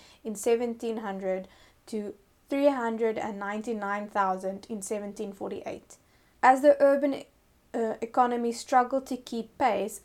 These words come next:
an ever greater number of the city's inhabitants fell into poverty. The most abject of these were known as Lazzaroni, because their ragged appearance resembled that of Lazarus.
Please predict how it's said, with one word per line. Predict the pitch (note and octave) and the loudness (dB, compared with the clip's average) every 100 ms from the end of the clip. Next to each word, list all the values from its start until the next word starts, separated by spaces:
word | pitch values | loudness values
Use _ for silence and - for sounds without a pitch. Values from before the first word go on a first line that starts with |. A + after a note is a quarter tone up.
| - | -8
an | G#3+ - | -6 0
ever | C4+ C#4 | 2 2
greater | C#4 G#3 G3+ G#3 A3 | 2 0 0 0 -4
number | F#3+ G3 G3+ | -4 -2 0
of | G3 F#3+ | -2 -2
the | G3 | -10
city's | - A#3 B3 A#3 | -12 -10 -8 -8
inhabitants | - G#3 G3+ G3 - G3+ F#3+ - | -8 -6 -6 -6 -8 -12 -12 -18
fell | - A#3 G#3+ A3 | -4 0 2 0
into | A3+ G3+ A3 | -2 -8 -6
poverty. | G#3 F#3+ G3 - - A3+ _ _ _ _ _ - | -4 -4 -6 -14 -14 -16 _ _ _ _ _ -2
The | A#3 | 0
most | A#3 C4 C#4 - | 2 2 0 0
abject | C#4 C#4 D4+ D4 - - | -2 0 -2 -2 -6 -6
of | A3+ G#3+ | -6 -6
these | A3 A3 A3+ - | -6 -6 -6 -10
were | A3 G#3 | -6 -6
known | G3 G3 G3+ G#3 | -2 0 0 -2
as | G#3 G3 G3 - - _ _ - | -4 -2 -4 -6 -16 _ _ -6
Lazzaroni, | G#3 G#3 A3+ A3 G#3 G3+ G3 - A#3+ - _ _ _ _ _ _ _ | 0 0 2 0 2 0 -4 -12 -16 -18 _ _ _ _ _ _ _
because | - A#3 C#4+ D#4 C#4+ | -12 4 6 6 4
their | A#3+ A#3+ A#3+ A#3+ A#3 - - | 2 2 2 2 0 -2 -4
ragged | A3 A3 - C#4+ | 0 2 4 2
appearance | C#4 - A#3+ A3 G#3+ G#3+ | 2 -2 -2 0 -2 -2
resembled | A3 G#3 G#3+ G#3+ A3+ A3+ | -4 -2 -4 -2 -2 0
that | G3+ G3 | 0 2
of | - F#3+ | -2 -2
Lazarus. | G3 G3 G3+ - - - - | 0 0 -2 -10 -12 -14 -20